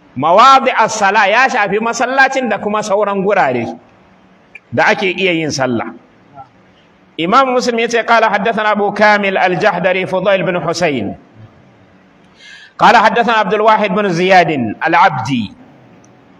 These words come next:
Qala haddathana al-A'mash." Abdul Wahid bin Ziyad al-Abdi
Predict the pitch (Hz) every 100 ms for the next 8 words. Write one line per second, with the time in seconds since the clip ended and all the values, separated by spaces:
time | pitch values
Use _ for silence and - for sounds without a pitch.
0 | _ _ _ 147 208 208 202 233 226 220
1 | 214 240 202 170 139 - - - _ _
2 | _ _ - - - - 175 180 233 254
3 | 294 277 240 254 220 233 254 214 208 220
4 | 202 165 220 226 208